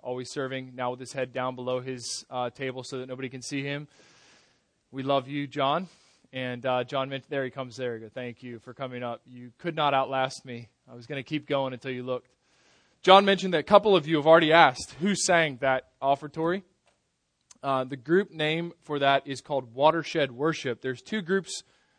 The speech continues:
that, uh, I know that sing that kind of music. If you, if you particularly have a, a love for a cappella and, uh, quartet music, uh, there, there are several groups that do that. But,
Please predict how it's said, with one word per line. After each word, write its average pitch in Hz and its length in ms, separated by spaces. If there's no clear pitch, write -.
that, 143 340
uh, 135 220
I 143 140
know 156 280
that 143 240
sing 151 520
that 143 280
kind 151 300
of 156 100
music. 165 380
If 123 160
you, 143 180
if 127 160
you 147 100
particularly 151 580
have 135 260
a, 123 180
a - 80
love 143 300
for 135 420
a 135 140
cappella 139 580
and, 120 320
uh, 117 100
quartet 143 540
music, 143 560
uh, 113 140
there, 135 200
there 127 140
are 117 60
several 120 360
groups 117 300
that - 160
do 127 160
that. 120 300
But, 127 240